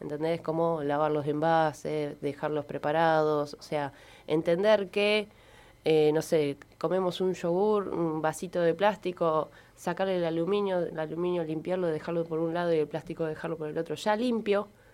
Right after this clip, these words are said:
cosa de que cuando llega al reciclador, bueno,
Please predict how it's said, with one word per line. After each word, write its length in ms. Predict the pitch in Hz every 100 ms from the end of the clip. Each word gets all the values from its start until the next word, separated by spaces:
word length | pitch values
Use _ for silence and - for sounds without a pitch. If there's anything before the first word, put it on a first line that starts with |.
| - -
cosa 260 | 269 269
de 180 | 262 240
que 320 | 233 247 254 - _ -
cuando 340 | 202 196 196
llega 560 | 196 240 233 220 202 190
al 960 | - 170 170 160 156 156 151 147 147 -
reciclador, 760 | - 190 220 233 220 226 226 226 - - - -
bueno, 280 | 233 196 170